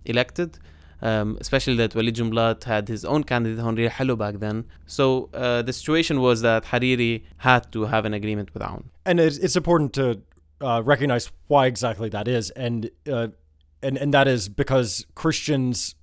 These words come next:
Speaker 2: should choose the president, theoretically, in the state, right?
Speaker 1: Yeah.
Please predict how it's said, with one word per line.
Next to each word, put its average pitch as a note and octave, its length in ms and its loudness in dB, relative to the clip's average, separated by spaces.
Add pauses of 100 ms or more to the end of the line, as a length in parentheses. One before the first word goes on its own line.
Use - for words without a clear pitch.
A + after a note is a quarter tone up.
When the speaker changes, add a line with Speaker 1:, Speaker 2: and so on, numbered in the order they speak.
(220)
Speaker 2:
should C#3 400 -2
choose C3+ 340 -2
the B2 80 -4
president, F#2+ 640 -6 (380)
theoretically, G#2+ 580 -2
in F#2 80 -8
the F#2 80 -10
state, - 320 -8
right? A2+ 220 -2
Speaker 1:
Yeah. B2+ 80 2